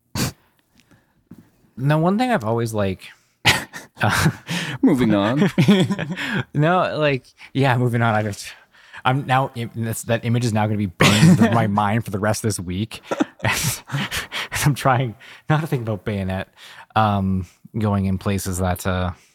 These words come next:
Speaker 1: are not very fun to go. Um, but there's always, like, these people who,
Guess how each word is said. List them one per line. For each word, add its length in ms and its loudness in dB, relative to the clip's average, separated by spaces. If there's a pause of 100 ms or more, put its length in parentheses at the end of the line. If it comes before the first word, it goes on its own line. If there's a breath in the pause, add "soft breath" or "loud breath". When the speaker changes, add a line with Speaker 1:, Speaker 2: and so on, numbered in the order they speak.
Speaker 1:
are 180 -6 (160)
not 300 -4 (260)
very 320 -4
fun 320 -2
to 80 -8
go. 320 -2 (720 loud breath)
Um, 420 0 (2500)
but 120 -2
there's 140 2
always, 240 2
like, 140 -6
these 120 -4
people 380 -2
who, 480 -2